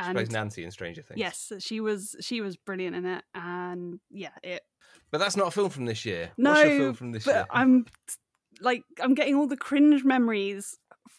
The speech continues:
Speaker 2: Thank you, uh, <laughs> for, for <laughs> reminding me so, so much of it. Okay, so my film of the year, uh, is Promising Young Woman, starring, as, as I've mentioned earlier, Carey,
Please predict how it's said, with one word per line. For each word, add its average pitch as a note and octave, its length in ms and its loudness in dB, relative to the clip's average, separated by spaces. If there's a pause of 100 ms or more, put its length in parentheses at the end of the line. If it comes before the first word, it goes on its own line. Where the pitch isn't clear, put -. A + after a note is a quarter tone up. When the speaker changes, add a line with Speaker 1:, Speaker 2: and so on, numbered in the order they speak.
(180)
Speaker 2:
Thank A#3+ 300 -2
you, G3 240 -4
uh, G#3 180 -4
<laughs> - 1400 -10
for, A3+ 240 -2
for A3+ 220 -6
<laughs> - 0 - (120)
reminding A3 580 0
me G3+ 180 -2
so, G3+ 220 -6 (420)
so G3 120 -6
much G3 220 -4
of F3+ 80 -8
it. - 200 -8
Okay, G#3+ 360 -2
so A#3+ 260 0
my G3+ 160 -2
film E4+ 320 4
of A#3+ 180 -6
the A3 80 -8
year, F#3 260 -8 (560)
uh, F#3+ 300 0 (300)
is G3+ 420 -6 (140)
Promising C4+ 400 2
Young G3 180 -2
Woman, D4 380 -2 (1300)
starring, G3+ 540 0 (200)
as, G3+ 300 -8
as G3+ 160 -8
I've F#3+ 140 -6
mentioned G3 320 -6
earlier, G3 460 -6
Carey, G3+ 340 -6